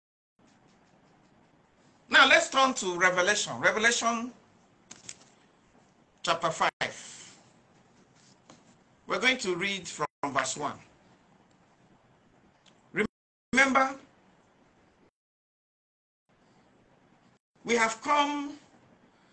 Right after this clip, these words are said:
from the wilderness. And we have heard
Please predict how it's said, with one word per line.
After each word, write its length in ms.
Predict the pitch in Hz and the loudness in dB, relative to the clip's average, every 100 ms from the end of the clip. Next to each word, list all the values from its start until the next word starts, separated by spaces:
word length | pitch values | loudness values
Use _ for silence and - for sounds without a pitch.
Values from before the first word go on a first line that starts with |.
| _ _ _ _ | _ _ _ _
from 460 | - 226 220 208 190 | -4 2 2 2 -4
the 100 | 202 | -6
wilderness. 1500 | 196 196 214 208 - 175 156 120 - - - - - - - _ _ _ _ _ _ _ _ _ _ _ _ _ _ _ _ _ _ _ _ _ _ _ _ _ _ _ _ _ - _ - | -4 -4 -2 -4 -6 -6 -6 -8 -8 -8 -8 -10 -14 -18 -20 _ _ _ _ _ _ _ _ _ _ _ _ _ _ _ _ _ _ _ _ _ _ _ _ _ _ _ _ _ -20 _ 2
And 200 | 254 247 | 4 4
we 80 | 240 | 4
have 240 | 233 226 220 | 6 6 4
heard 680 | 214 262 294 285 285 269 | 4 10 12 12 12 8